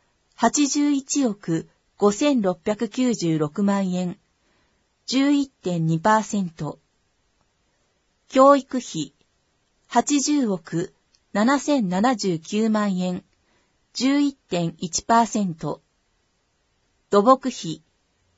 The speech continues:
五十六億九千三百四十四万円。七点八パーセント。消防費、三十二億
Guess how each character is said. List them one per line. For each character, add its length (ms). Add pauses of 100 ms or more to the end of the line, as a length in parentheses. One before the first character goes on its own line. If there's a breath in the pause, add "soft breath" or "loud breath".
(480)
五 160
十 260
六 380
億 400 (300)
九 220
千 280
三 320
百 200
四 280
十 240
四 260
万 240
円。 240 (800)
七 300
点 240
八 300
パ 180
ー 40
セ 180
ン 100
ト。 240 (1120)
消 380
防 220
費、 340 (800)
三 340
十 240
二 200
億 380